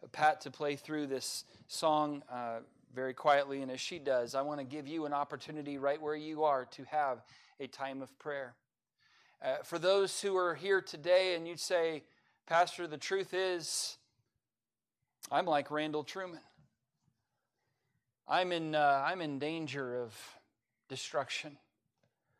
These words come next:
I need to believe on Christ, and I'd like some help with that." I would love to help you with that, my friend.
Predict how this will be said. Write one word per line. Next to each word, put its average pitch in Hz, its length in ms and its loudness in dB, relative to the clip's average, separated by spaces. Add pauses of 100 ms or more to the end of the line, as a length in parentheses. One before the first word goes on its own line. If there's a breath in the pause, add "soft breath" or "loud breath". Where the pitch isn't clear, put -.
(160)
I 185 180 6
need 202 280 2
to 180 60 4
believe 175 440 2
on 175 160 2
Christ, 180 640 4
and 165 120 -2
I'd 185 160 6
like 175 260 2
some 147 200 -8
help 165 300 -2
with 147 180 -8
that." 147 400 2 (340 soft breath)
I 170 160 4
would 170 240 -2
love 156 640 2 (120)
to 143 100 -12
help 135 260 -8
you 127 140 -8
with 110 180 -12
that, 110 220 -6
my 110 120 -12
friend. 127 440 -12